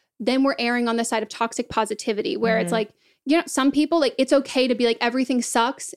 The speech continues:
Speaker 1: And if you then register and say that everything sucks, now everything is going to suck.
Speaker 2: Right.
Speaker 1: Then you're just not teaching people, like, to deal with their emotions or to process any of that stuff at all. Like,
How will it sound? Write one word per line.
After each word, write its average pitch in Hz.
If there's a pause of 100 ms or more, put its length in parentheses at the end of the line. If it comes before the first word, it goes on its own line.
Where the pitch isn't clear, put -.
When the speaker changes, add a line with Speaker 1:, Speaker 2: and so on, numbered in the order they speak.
Speaker 1:
And 247
if 233
you 247
then 254
register 262
and 240
say 247
that 240
everything 226
sucks, 220 (360)
now 247
everything 233
is 262
going -
to 240
suck. -
Speaker 2:
Right. 165 (280)
Speaker 1:
Then 269
you're 285
just 269
not 254
teaching 285
people, 247 (140)
like, 220 (380)
to 277
deal 240
with 269
their 240
emotions 240
or 240
to 233
process 262
any 294
of 277
that 269
stuff 269
at 214
all. 233
Like, 233